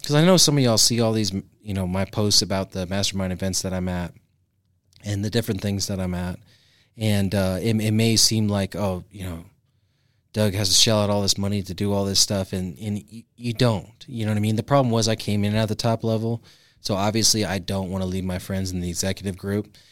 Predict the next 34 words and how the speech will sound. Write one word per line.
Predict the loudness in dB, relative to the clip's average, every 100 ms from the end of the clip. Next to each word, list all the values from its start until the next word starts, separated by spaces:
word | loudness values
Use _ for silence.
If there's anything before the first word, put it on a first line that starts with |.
| _
and | -6
I |
would | -4 -2
literally | -2 -2 -2
pay | -2 -2 0
to |
stay | 0 -2 -2
there. | -2 -2 -6 -18 -6
<laughs> | 2 4 4
So | 4 2 4 4 4 -8 0
that's | 4 4
honestly, | 4 4 6 6 4
that's | 2
what | 2
you | 0
do. | 0
You | -2 -2
pay | -2
for | -2
your | -4
friends, | -4 -6 -4
right? | -2 -2 -6 -20 -20 _ _ 0
And | 2
I, | 4
and | 6
I | 6
know | 6 6
those | 4 2
relationships | 2 2 0 -4 -4
will | -4
not | -2 -2 -2
be | 0 0
as | 0
deep | 0 0 -2 -10